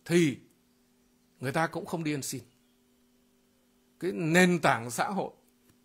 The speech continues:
cái nền tảng nhân văn đã xây dựng được nơi người Nhật lòng tự trọng. Một lòng tự trọng tuyệt đối để đi đến một cái nhân cách đặc biệt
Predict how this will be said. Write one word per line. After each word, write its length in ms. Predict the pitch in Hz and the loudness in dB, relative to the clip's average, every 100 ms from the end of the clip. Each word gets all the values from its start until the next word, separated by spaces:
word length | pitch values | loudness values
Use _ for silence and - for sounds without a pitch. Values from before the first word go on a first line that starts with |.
| - | -10
cái 100 | 196 | -2
nền 300 | 185 175 160 | 2 2 2
tảng 260 | 147 120 147 | 0 0 -2
nhân 220 | 214 202 | -2 0
văn 380 | 208 196 175 151 _ _ | -2 -2 -6 -16 _ _
đã 500 | - 143 - 190 247 - _ _ _ _ _ _ _ _ | -10 -8 -4 -6 -6 -14 _ _ _ _ _ _ _ _
xây 260 | - 233 247 | 0 2 4
dựng 260 | 196 - - - 160 151 | 4 2 -10 -18 -12 -2
được 320 | 151 156 - - | 2 2 -2 -14
nơi 320 | - 165 185 | -6 -2 0
người 160 | 160 135 | 0 -2
Nhật 160 | 131 - | -6 -8
lòng 340 | 120 127 123 113 | -4 -2 -2 -6
tự 120 | 147 - | -14 -12
trọng. 160 | - - _ _ _ _ _ 127 - | -12 -14 _ _ _ _ _ -20 -16
Một 260 | 131 135 - | -12 -8 4
lòng 240 | 165 156 135 | 4 4 0
tự 140 | 220 147 | 0 0
trọng 240 | - - - - | 0 -2 -6 -4
tuyệt 160 | - 165 - | 0 0 0
đối 240 | 151 190 277 _ _ _ _ _ _ _ _ _ | -4 -4 -10 _ _ _ _ _ _ _ _ _
để 200 | 127 120 | -8 -8
đi 340 | 139 165 190 175 | -2 2 2 0
đến 420 | 156 156 175 254 302 - | -4 -2 -2 -6 -16 -14
một 520 | 120 120 117 120 107 _ _ | -10 -8 -6 -8 -10 _ _
cái 80 | 156 | -14
nhân 340 | 160 180 202 180 | -2 2 2 0
cách 400 | 240 233 _ 233 | -6 -10 _ -6
đặc 160 | - - 190 160 | -6 -8 -20 -6
biệt 280 | 202 165 | -2 -2